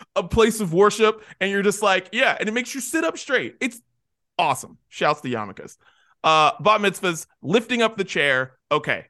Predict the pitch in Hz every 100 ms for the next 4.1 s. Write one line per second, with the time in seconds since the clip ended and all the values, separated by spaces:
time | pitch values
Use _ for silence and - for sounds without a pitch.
0 | _ - - 226 131 - 135 165 190 185
1 | 170 160 180 117 - 113 127 160 165 165
2 | - - 127 185 214 208 233 220 226 233
3 | _ - 175 160 151 165 180 175 190 147
4 | 107